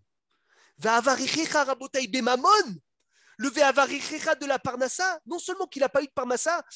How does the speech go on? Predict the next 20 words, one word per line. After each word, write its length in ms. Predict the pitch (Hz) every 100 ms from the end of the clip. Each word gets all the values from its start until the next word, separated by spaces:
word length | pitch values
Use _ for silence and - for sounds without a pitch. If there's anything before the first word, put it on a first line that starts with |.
| - -
mais 100 | 285
tout, 220 | - 494 - -
il 80 | 285
y 60 | 285
a 40 |
eu 120 | 320 349
la 100 | 294
première 480 | - 330 339 370
famine 440 | - 320 359 415 349
du 100 | 311
monde. 260 | 370 370 247
Je 80 | 254
ne 20 |
sais 40 |
pas 100 | 320
si 140 | 311 -
vous 80 | 294
vous 80 |
rendez 160 | 294 285
compte. 200 | -